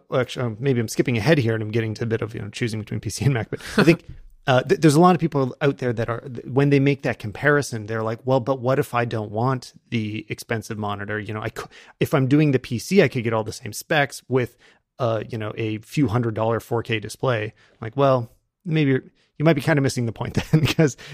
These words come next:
'cause the nice thing here, like, wh-, a lot of what attracts me to it is you, you, you're getting a no compromise screen,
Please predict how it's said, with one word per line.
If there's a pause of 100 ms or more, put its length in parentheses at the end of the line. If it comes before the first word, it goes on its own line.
(100)
'cause
the
nice
thing
here,
like,
wh-, (240)
a
lot
of
what
attracts
me
to
it
is (360)
you,
you,
you're
getting
a
no
compromise
screen,